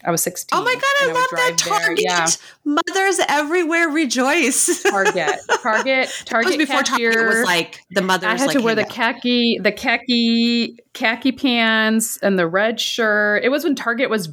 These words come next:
Speaker 1: just coming out. Oh man, I was going to date. It was when
Speaker 2: Yeah.
Speaker 1: Target was just coming up. That was my first official job. What about you?
Speaker 2: That's so funny. Chick-fil-A.
Speaker 1: Oh,
Speaker 2: I
Speaker 1: really?
Speaker 2: lied to get the job when I was fifteen, and I worked at Chick-fil-A at the mall.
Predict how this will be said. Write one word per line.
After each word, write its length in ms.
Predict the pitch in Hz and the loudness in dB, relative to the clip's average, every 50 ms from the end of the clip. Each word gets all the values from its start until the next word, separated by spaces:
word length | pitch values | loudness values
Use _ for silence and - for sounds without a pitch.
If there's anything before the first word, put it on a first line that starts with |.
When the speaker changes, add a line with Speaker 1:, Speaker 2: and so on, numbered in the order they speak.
| 147 _ | -12 _
Speaker 1:
just 380 | - 202 185 190 - - - - | -2 -2 -2 0 -2 -6 -8 -4
coming 340 | - 240 196 185 180 165 | -2 0 2 2 0 0
out. 140 | - 143 - - | -2 -6 -8 -8
Oh 160 | 160 156 151 147 | -8 -8 -8 -8
man, 180 | 143 139 147 | -8 -6 -6
I 20 | 151 | -6
was 120 | 151 - | -6 -4
going 160 | 151 156 151 | -4 -4 -2
to 40 | 156 | 0
date. 160 | 160 160 156 | 2 2 2
It 60 | 156 | 2
was 160 | 156 156 160 165 | 0 -2 -4 -2
when 100 | 175 180 | 0 2
Speaker 2:
Yeah. 140 | 202 190 175 180 | 2 2 2 2
Speaker 1:
Target 180 | 180 175 170 | 0 -2 -2
was 120 | 175 160 - | -4 -4 -4
just 220 | 160 160 - - | -6 -6 -6 -4
coming 220 | - 170 170 160 | -4 -2 -2 -2
up. 140 | 147 143 - - | -2 -4 -6 -4
That 260 | 175 175 185 190 - - | -2 0 0 2 2 0
was 120 | 214 190 208 | -2 0 0
my 140 | 202 190 196 - - | 0 0 -2 -6 -4
first 360 | _ 185 175 170 170 170 - - | _ 0 2 2 0 -2 -4 -6
official 320 | 165 - 165 156 - 156 | -6 -6 -6 -6 -6 -6
job. 280 | 151 160 151 - - - _ | -6 -6 -6 -6 -8 -10 _
What 160 | 175 180 180 | 0 0 2
about 220 | 170 170 156 - | 2 2 -2 -2
you? 80 | 156 147 | -4 -4
Speaker 2:
That's 280 | 151 147 147 - - - | -4 -4 -4 -6 -8 -12
so 200 | - 160 143 139 | -10 -10 -10 -10
funny. 440 | - - 151 151 - - - - - _ _ - | -10 -12 -10 -10 -10 -10 -12 -14 -18 _ _ -6
Chick-fil-A. 540 | - 214 214 - - 175 156 147 147 147 - _ _ _ _ _ _ _ _ _ _ _ _ _ _ _ _ _ _ _ _ _ - | -6 -6 -6 -4 -4 -4 -2 -4 -6 -8 -12 _ _ _ _ _ _ _ _ _ _ _ _ _ _ _ _ _ _ _ _ _ -2
Speaker 1:
Oh, 220 | 311 349 349 285 220 | 0 0 2 0 0
Speaker 2:
I 40 | 190 170 190 | 0 0 0
Speaker 1:
really? 320 | 294 311 392 427 480 571 622 320 311 | 2 2 2 2 2 2 2 2 2
Speaker 2:
lied 100 | 320 311 | 2 2
to 80 | 311 | 2
get 180 | - 190 - - | 0 0 0 0
the 60 | 190 | -2
job 300 | 175 185 - _ - 143 | -2 -2 -6 _ -6 -4
when 80 | 165 156 | -2 0
I 80 | 160 160 | 0 0
was 180 | 160 165 - | 0 -2 -4
fifteen, 420 | - 170 170 - - 175 151 151 156 | -6 -8 -8 -6 -6 -4 -4 -2 -2
and 140 | 156 160 | 0 0
I 60 | 160 156 | 0 2
worked 240 | 156 165 165 - | 2 2 0 0
at 80 | 170 - | -2 0
Chick-fil-A 440 | - 247 240 240 - 254 240 226 - - | 0 -2 -2 0 0 2 2 2 2 2
at 240 | - 247 269 - - - | 0 0 0 -2 -2 -2
the 80 | 240 226 | 0 2
mall. 560 | 240 262 254 240 214 190 165 139 - - | 2 2 4 4 4 4 4 2 0 -4